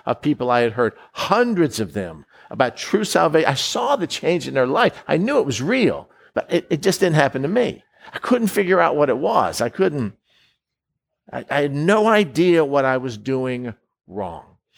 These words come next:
As much faith as I had, I placed in the Lord. And I graduated from college. I went to seminary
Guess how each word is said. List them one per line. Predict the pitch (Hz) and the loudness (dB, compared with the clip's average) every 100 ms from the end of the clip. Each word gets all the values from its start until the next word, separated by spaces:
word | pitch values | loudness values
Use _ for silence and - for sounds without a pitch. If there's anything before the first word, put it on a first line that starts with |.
| - | -10
As | - 113 | -6 -4
much | 135 143 135 233 - | -4 0 0 0 -6
faith | - - 190 208 - | -6 2 2 2 0
as | 143 131 | 2 2
I | 127 | 0
had, | 110 147 127 127 | -2 -2 0 2
I | 120 110 _ _ _ _ _ _ | 0 -2 _ _ _ _ _ _
placed | - 165 208 165 - | -4 -2 0 -2 -4
in | 117 | -6
the | 98 | -6
Lord. | 90 78 82 | -10 -14 -12
And | 98 82 _ _ _ - - _ _ - | -14 -14 _ _ _ -20 -20 _ _ -2
I | 135 | 0
graduated | 123 160 165 170 170 135 | 2 2 2 0 -2 -4
from | 131 | -8
college. | - 170 190 170 - | -2 2 4 2 0
I | 156 | 0
went | 180 | 0
to | 160 | 0
seminary | - - 240 233 104 69 | -2 0 0 0 -2 -8